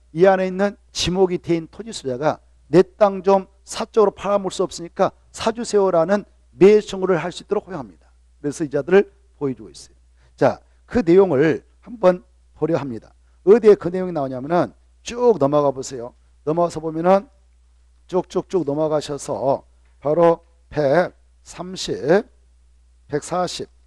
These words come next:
백오십칠 페이지 나옵니다.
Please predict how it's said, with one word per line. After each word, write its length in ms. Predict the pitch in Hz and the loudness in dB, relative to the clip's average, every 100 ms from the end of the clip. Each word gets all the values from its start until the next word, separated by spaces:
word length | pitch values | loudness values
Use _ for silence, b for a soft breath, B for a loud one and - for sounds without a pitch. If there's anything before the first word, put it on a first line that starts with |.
| _ _ _ _ _ _ _ _ _ _ _ _ _ _ _ _ _ _ _ _ _ _ b b b b b b b b | _ _ _ _ _ _ _ _ _ _ _ _ _ _ _ _ _ _ _ _ _ _ b b b b b b b b
백오십칠 640 | - 185 165 196 - - 208 | 2 4 8 6 4 -8 -4
페이지 240 | 202 196 | -2 -2
나옵니다. 580 | 151 131 120 127 127 78 | -2 -4 -4 -4 -4 -4